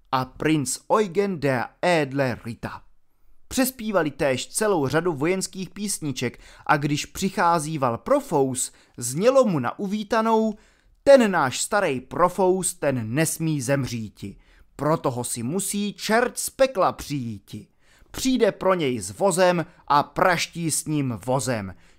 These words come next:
Čerti si s ním v pekle pěkně zatopěj.“ A nad pryčnou nakreslil jednoroční dobrovolník Profouse a pod něho napsal text staré písničky.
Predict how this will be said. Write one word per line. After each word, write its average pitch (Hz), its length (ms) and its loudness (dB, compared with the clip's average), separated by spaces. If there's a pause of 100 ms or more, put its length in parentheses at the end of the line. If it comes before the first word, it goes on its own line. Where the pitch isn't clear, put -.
(100)
Čerti 302 500 2
si 233 180 -6
s - 120 -10
ním 143 200 -2
v - 120 -16
pekle 247 400 0
pěkně 214 680 -2
zatopěj.“ 131 880 -4 (800)
A 117 100 -2
nad 135 240 -2
pryčnou 180 760 0 (280)
nakreslil 156 800 0
jednoroční 139 720 -4
dobrovolník 127 680 -4
Profouse 123 800 -4 (380)
a 147 80 -2
pod 285 260 -2
něho 226 340 -2
napsal 135 480 -2
text - 500 -4
staré 143 480 -2
písničky. 120 880 -10